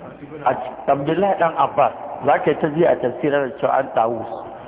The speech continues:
an Qatada, an Mujahid, an Ibn Abbas. Ka ga Tawus tabi'i ne. To wancan yana tambayar tabi'i, tunda tabi'i ya zauna da sahabbai. Ya ce, to wai Umar bin Abdul Aziz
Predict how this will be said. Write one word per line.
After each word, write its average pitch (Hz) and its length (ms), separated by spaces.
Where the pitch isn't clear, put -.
an 135 160
Qatada, 123 600
an 139 140
Mujahid, 120 560
an 143 160
Ibn 147 180
Abbas. 113 440
Ka 156 120
ga 185 180
Tawus 170 320
tabi'i 135 460
ne. 107 100
To 147 400
wancan 190 480
yana 175 140
tambayar 156 440
tabi'i, 139 440
tunda 165 220
tabi'i 170 340
ya 156 120
zauna 151 260
da 120 180
sahabbai. 101 380
Ya 160 120
ce, 180 260
to 160 80
wai 170 160
Umar 202 340
bin 185 160
Abdul 147 320
Aziz 143 280